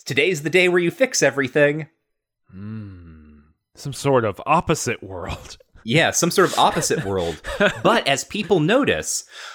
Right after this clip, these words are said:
Speaker 1: uh, Yu Yu, uh, well, first of all, notice that name.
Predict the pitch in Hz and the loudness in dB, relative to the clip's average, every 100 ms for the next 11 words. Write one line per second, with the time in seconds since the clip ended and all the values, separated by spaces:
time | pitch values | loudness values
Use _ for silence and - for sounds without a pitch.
0 | - 113 107 98 92 127 202 156 190 104 | -2 2 4 2 0 -6 -6 -4 -2 0
1 | 92 - - - - 101 98 95 92 - | -2 -4 -16 -20 -6 0 2 2 0 -6
2 | _ - - 107 78 - _ - 226 117 | _ -18 -2 0 0 -6 _ 0 0 0
3 | 92 78 107 _ _ _ _ _ _ _ | -2 -2 -4 _ _ _ _ _ _ _
4 | - 202 240 226 214 202 226 87 87 | -2 0 2 0 0 -2 -6 -6 -8